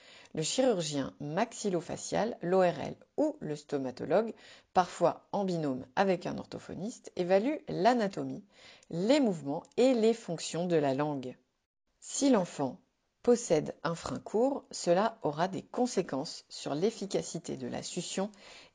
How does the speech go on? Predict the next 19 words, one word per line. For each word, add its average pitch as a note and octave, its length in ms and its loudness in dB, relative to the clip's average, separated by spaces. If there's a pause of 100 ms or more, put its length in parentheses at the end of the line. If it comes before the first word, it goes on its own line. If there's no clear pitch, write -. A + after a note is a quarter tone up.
et G3+ 80 6
de G3 140 6
la E3+ 160 8
déglutition. C#3+ 640 -8 (720)
Ainsi, B3 420 2 (200)
des C#3+ 160 -2
difficultés F3 600 -2
lors F3+ 280 4
de F3+ 80 2
l'allaitement E3 600 2 (120)
pourront F3 320 -4
être F3 200 2
observées. E3 500 -4 (500)
Douleurs F#3 500 0 (220)
et D3 100 -2
mauvaise F#3 480 2
prise D3+ 320 -6
au F3 60 2
sein, - 260 -8